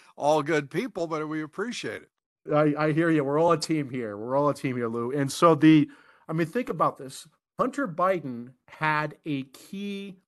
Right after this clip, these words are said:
Speaker 2: made for the Biden family's Chinese agent to access one of these offices. We have the email on that in that book, uh, the book Laptop from Hell. So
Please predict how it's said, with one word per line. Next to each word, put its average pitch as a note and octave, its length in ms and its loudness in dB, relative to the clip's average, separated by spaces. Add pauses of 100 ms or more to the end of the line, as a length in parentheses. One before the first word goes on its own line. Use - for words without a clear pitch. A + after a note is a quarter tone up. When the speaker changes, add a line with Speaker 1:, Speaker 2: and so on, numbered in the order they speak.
Speaker 2:
made C3+ 720 -4 (360)
for E3 220 0
the C#3 140 0
Biden E3+ 500 -2
family's D#3+ 540 -6
Chinese D#3 720 -8
agent C#3+ 440 -6
to C#3 200 -8
access D3 840 -6 (320)
one D3+ 240 2
of C3 80 -4
these B2 200 -6
offices. B2 540 -6
We C3 80 -4
have D3 160 0
the E3+ 260 -6
email F3+ 220 0
on A#2 220 -4
that A#2+ 260 -8
in C3 100 -10
that C3 200 -8
book, C#3 220 -2 (180)
uh, A#2+ 180 -6
the A2+ 140 -10
book D3+ 260 2
Laptop C3+ 380 -2
from C#3 100 -16
Hell. F3+ 220 -2
So C#3 380 2